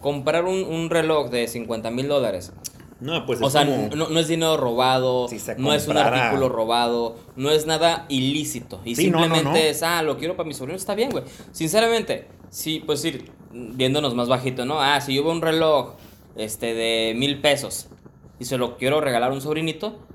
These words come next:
Speaker 1: pues se lo voy a comprar, se lo voy a regalar para que se lo compre cuando, cuando le quede, ¿no?
Speaker 2: Ujú.
Speaker 1: Y ya.
Speaker 2: Sí, yo sí me quedé así que, "Ay, güey", o sea, digo, o sea, no, no, no pienso como él al momento que pensó, dijo, "Ah, pues le voy a regalar eso, ¿no?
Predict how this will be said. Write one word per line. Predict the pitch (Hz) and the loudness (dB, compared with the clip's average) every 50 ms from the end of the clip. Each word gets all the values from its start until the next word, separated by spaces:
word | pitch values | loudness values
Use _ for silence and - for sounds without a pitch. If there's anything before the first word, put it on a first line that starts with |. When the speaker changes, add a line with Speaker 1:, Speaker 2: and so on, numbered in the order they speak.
| - - - - - | -20 -20 -20 -20 -20
Speaker 1:
pues | - - | -14 -4
se | - 202 | -2 0
lo | 180 180 | 2 4
voy | 190 | 2
a | 202 | 2
comprar, | 208 202 214 196 | 0 -4 -4 -2
se | 208 214 | 0 0
lo | 196 185 | 0 0
voy | 185 190 | 0 2
a | |
regalar | 185 185 180 208 233 - | 0 0 2 0 0 0
para | - 160 | -2 -6
que | 160 139 | -6 -4
se | 151 | -4
lo | 139 131 | -4 -2
compre | 131 147 160 170 | -2 -2 -4 -2
cuando, | 165 156 139 120 - | -2 -2 -4 -4 -4
cuando | 127 127 123 123 | -6 -6 -4 -4
le | 123 120 | -4 -4
quede, | - 202 196 147 120 | -2 0 0 0 0
¿no? | 123 156 185 - - | -2 -4 -6 -8 -10
Speaker 2:
Ujú. | 110 110 104 95 95 120 117 143 170 - - - - - | -6 -6 -4 -4 -2 -2 -2 -2 -4 -6 -10 -18 -20 -14
Speaker 1:
Y | - 120 117 113 | -8 -6 -6 0
ya. | 113 160 180 - - - - - - - - - - - - - - - - | 0 0 0 0 -12 -20 -20 -20 -20 -20 -20 -20 -20 -20 -20 -20 -20 -20 -18
Speaker 2:
Sí, | - - 143 143 143 | -10 -4 -2 0 0
yo | 143 143 | 0 -2
sí | 143 156 | -2 -2
me | 151 156 151 | -2 -2 -2
quedé | - 127 120 120 | 0 0 0 0
así | 117 117 127 | 0 -2 -6
que, | - - - - | -10 -10 -16 -14
"Ay, | - - - 180 156 | -8 -4 -2 -2 -2
güey", | 131 113 107 107 107 131 147 165 190 180 | -2 -4 -6 -6 -6 -6 -4 -2 -2 -2
o | 156 | -2
sea, | 135 135 131 113 101 101 87 82 - - - - - - - - - - - - - - - - - - - - - - | 0 0 0 0 2 0 -2 -4 -10 -16 -20 -20 -20 -20 -20 -20 -20 -20 -20 -20 -20 -20 -20 -20 -20 -20 -20 -20 -18 -2
digo, | 127 147 208 220 185 147 | 4 4 6 6 6 6
o | 123 113 | 4 4
sea, | 113 127 123 | 4 2 0
no, | 131 139 147 131 - | 2 0 0 0 0
no, | 151 156 165 170 170 151 | 0 2 2 0 0 0
no | 156 170 180 175 | 0 0 0 -2
pienso | - - 190 190 190 190 185 185 - 202 202 202 202 190 - - - - - _ - - - - - - - - | -2 2 2 2 4 2 0 0 0 0 0 0 -2 -4 -8 -14 -20 -20 -20 _ -20 -20 -20 -20 -20 -20 -20 -6
como | - 120 120 117 110 104 104 110 | -2 -2 -2 0 0 0 0 2
él | 120 127 147 180 214 - - - - - - - - - - - - - - - - - - | 2 2 2 2 -2 -4 -10 -16 -20 -20 -20 -20 -20 -20 -20 -20 -20 -20 -20 -20 -20 -20 -2
al | - 107 117 | 0 0 2
momento | 117 117 113 113 113 113 110 - - - | 2 2 0 0 -2 -2 -4 -6 -6 -6
que | - 107 | -6 -8
pensó, | 98 - 117 113 107 107 117 113 | -2 -2 -2 -2 0 -2 -2 -2
dijo, | 123 120 - | -2 -2 -2
"Ah, | 180 240 247 | -4 -4 -4
pues | - 202 175 | -6 -4 -4
le | 170 | 0
voy | 160 180 | 0 0
a | |
regalar | 190 190 160 151 143 151 175 | 0 0 0 0 0 0 0
eso, | 202 196 - 175 165 | -2 -4 -4 -4 -4
¿no? | 160 170 185 180 | -4 -4 -6 -6